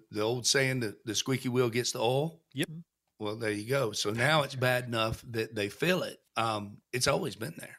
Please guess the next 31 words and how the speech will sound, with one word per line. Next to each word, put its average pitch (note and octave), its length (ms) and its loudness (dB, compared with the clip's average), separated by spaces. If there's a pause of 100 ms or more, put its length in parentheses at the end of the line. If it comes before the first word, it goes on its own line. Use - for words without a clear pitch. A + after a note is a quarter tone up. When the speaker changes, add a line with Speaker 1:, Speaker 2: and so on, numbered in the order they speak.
(120)
Speaker 2:
All A#3 160 2
right. D#4+ 80 2
Speaker 1:
I - 40 4
mean, A#2 200 4 (180)
and C3+ 120 4
here's A#3 200 6
the F#3 60 -6
bad F3 280 4
part. A#2+ 240 0
Now, B2 120 0
I B2+ 60 0
think D#3 220 -2
I - 20 0
said C3+ 240 2
this B2 180 2
the, B2+ 260 -2
last C#3+ 340 2
week. G#2 180 -8 (540)
When E3 480 4
inflation E3+ 500 4
<laughs> D#3+ 80 4
changes D#3+ 540 2 (320)
and C3 100 4
you're C3 100 2
paying D#3 400 6
six - 240 4
dollars D3+ 380 4
for C#3 140 0
a C3 60 0
dozen C#3+ 280 2
eggs, - 360 -4